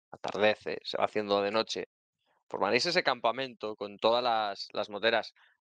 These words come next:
ansiosas por probar un bocado, aunque fuera,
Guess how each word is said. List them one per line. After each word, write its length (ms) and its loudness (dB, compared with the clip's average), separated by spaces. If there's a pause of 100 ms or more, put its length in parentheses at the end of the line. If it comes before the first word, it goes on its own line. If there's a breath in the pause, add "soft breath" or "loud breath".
ansiosas 800 0
por 220 -2
probar 440 2 (540 soft breath)
un 180 -2
bocado, 460 2
aunque 320 -8
fuera, 420 0